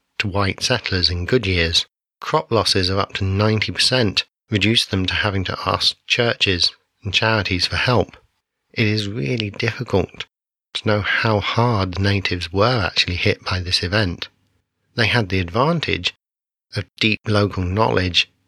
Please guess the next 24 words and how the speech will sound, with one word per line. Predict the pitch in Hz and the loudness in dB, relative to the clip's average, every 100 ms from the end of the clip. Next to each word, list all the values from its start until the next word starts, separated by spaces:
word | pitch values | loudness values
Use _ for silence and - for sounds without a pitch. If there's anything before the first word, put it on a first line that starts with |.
| _ _ - | _ _ -4
and | 107 | 0
immense | 101 107 98 - | 2 2 0 -2
wilderness | 92 110 131 95 87 - | 0 2 2 2 0 0
skills, | - 90 85 87 90 - _ _ _ | 0 2 0 0 -2 -4 _ _ _
plus | - 120 | -6 -2
they | 107 | 0
had | 98 107 104 _ _ _ | 0 0 -2 _ _ _
far | - - 117 113 | -14 -2 0 2
lower | 101 104 95 | 2 2 0
population | - 101 - 98 120 151 98 | -2 -6 -2 0 2 2 2
numbers | 92 87 82 82 | 0 -2 -2 -4
to | - - | -2 0
support. | - - 85 82 - - _ _ _ _ _ _ | 0 0 -2 -2 -8 -12 _ _ _ _ _ _
But | - | -4
they | 113 | -2
would | 110 120 | 0 0
have | 107 | 0
found | - 120 123 110 | 0 2 2 2
hunting | - 127 131 - 98 | 0 0 0 -2 0
in | 95 | 0
these | 95 92 | 0 0
conditions | - 98 92 - 95 | 0 0 2 0 0
extremely | - - - - - - 113 117 104 92 | -4 -2 2 4 2 4 4 6 4 2
hard, | 85 - 101 80 80 | 0 2 4 2 -2